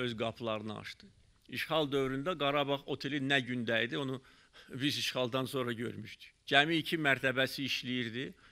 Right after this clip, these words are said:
Nə su var idi, nə işıq var idi. Bərbad vəziyyətdə idi, dağılmış vəziyyətdə idi. O kadrlar var. O da bərpa edildi. Və hesab edirəm ki, bu, e, tədbirlərin içində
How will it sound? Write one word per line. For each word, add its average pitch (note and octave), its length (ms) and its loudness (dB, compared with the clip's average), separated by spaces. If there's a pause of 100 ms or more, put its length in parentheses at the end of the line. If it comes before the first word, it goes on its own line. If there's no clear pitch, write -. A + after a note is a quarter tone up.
(120)
Nə C#3 140 2
su D#3 220 -4
var A#2+ 240 2
idi, D3 160 -6
nə C3+ 200 4
işıq B2 280 -6
var G#2 240 -6
idi. - 140 -16 (460)
Bərbad C3 400 2
vəziyyətdə B2 560 0
idi, B2+ 200 -8
dağılmış A#2+ 440 0
vəziyyətdə A#2 640 -4
idi. B2+ 120 -12
O E3+ 120 -8
kadrlar A#2+ 540 -6 (680)
var. A2 220 -4 (840)
O C#3+ 180 2
da D#3+ 80 6
bərpa B2+ 420 4
edildi. - 420 -12 (960)
Və C3+ 520 6
hesab C#3+ 340 0
edirəm C#3+ 340 0
ki, D3 140 -2 (140)
bu, E3+ 140 2 (480)
e, B2+ 140 -2 (760)
tədbirlərin C#3 720 4 (640)
içində C3+ 480 2